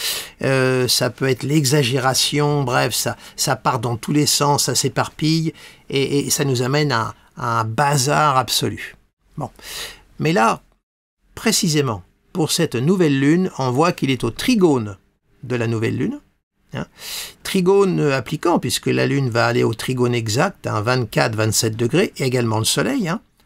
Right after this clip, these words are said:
Le soleil, dans trois jours, sera au trigone exact de Neptune,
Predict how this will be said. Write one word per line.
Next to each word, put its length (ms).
Le 140
soleil, 340
dans 140
trois 260
jours, 500
sera 220
au 80
trigone 400
exact 320
de 80
Neptune, 460